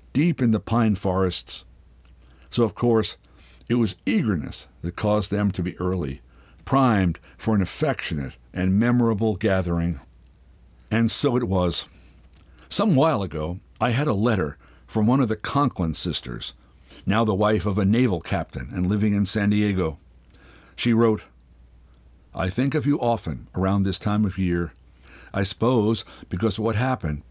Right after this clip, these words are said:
at one of our Alabama Thanksgivings. It was a few years before Miss Suk died. Would it be nineteen thirty-three? Golly, I'll never forget that day." By noon, not another soul could be accommodated in the parlor,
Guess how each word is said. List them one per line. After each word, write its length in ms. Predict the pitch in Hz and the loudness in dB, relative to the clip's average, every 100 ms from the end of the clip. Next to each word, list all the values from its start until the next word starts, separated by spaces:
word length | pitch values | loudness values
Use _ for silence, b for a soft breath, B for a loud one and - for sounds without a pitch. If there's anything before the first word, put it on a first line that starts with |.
| - | -6
at 140 | 92 | -4
one 180 | 101 104 | 0 0
of 100 | 104 | 2
our 160 | 104 110 | 2 0
Alabama 480 | 95 110 101 110 107 | 0 0 2 0 0
Thanksgivings. 880 | 120 123 - 156 147 104 64 - - - - _ - - - - | 0 0 0 -2 -2 -4 -6 -10 -14 -20 -20 _ -20 -20 -20 -10
It 140 | 135 175 | -6 -2
was 140 | 117 | -2
a 60 | 120 | -2
few 240 | - 175 | 0 0
years 440 | 135 110 98 95 - B B | 2 2 2 -2 -6 B B
before 280 | - 135 120 | -4 0 2
Miss 200 | 131 135 | 2 0
Suk 260 | - 98 | 0 -2
died. 420 | - 85 82 78 78 - - - - - _ - | -2 -2 -2 -6 -10 -20 -20 -20 -20 -20 _ -8
Would 140 | 98 104 | -2 -2
it 120 | 92 | 0
be 160 | 101 | 0
nineteen 420 | 95 107 104 110 101 | 2 2 0 0 0
thirty-three? 840 | - 110 117 101 113 117 123 107 - - - _ - - - - | 0 0 0 -2 0 0 0 -2 -12 -20 -20 _ -20 -20 -20 -4
Golly, 420 | 110 98 92 78 - b b b | 0 2 0 -4 -12 b b b
I'll 220 | - 92 101 | -6 0 2
never 300 | 101 107 110 | 2 2 0
forget 460 | - 104 123 117 | -2 -2 -2 0
that 240 | 117 113 - | -2 -2 -2
day." 320 | 95 98 85 - - - _ _ - - b b b b b b b - | 0 0 -4 -12 -20 -20 _ _ -20 -20 b b b b b b b -4
By 220 | 107 156 | 0 2
noon, 540 | 170 180 165 98 101 87 | 4 4 4 2 0 -2
not 240 | 98 127 165 | 0 2 2
another 360 | 143 127 123 | 2 2 0
soul 640 | 110 - - - 135 117 107 | 0 -4 -2 0 2 2 0
could 200 | - 101 | 0 -2
be 100 | 107 | -2
accommodated 640 | 95 - 113 101 104 98 98 | -2 0 2 2 0 0 0
in 100 | 98 | -2
the 60 | |
parlor, 560 | 98 - 95 95 87 | -2 -2 0 0 -2